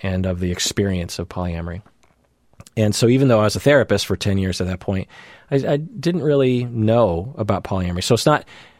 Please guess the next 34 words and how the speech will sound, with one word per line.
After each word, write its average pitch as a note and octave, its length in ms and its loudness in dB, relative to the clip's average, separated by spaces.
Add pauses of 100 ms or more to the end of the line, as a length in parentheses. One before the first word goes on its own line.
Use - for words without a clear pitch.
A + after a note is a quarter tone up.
surprising A#2 720 2
to - 140 -4
me F#2 140 0
that F2+ 180 -2
therapists F#2+ 440 0
wouldn't F#2 220 0
really F2+ 200 -2
understand F2 420 -4
polyamory. F2+ 680 -6 (460)
It's - 180 -2
one D3 200 4
of B2 140 4
the, G#2 320 4 (680)
uh, G2 320 -2
the G#2 260 0
next A#2+ 500 2
things G#2 520 2
that - 160 0
we G2 180 2
need F#2+ 200 2
to F#2 120 -2
tackle G2 600 -2 (460)
as F#2+ 420 0
a F#2 420 -2
field F#2+ 480 0
and F2+ 140 0
as F2+ 140 -2
a F2+ 60 -4
culture. G2 460 -2 (760)
We G2 320 2
have G2 420 0
brought F#2+ 440 0 (380)
lesbian G#2+ 580 4
people, G2+ 680 0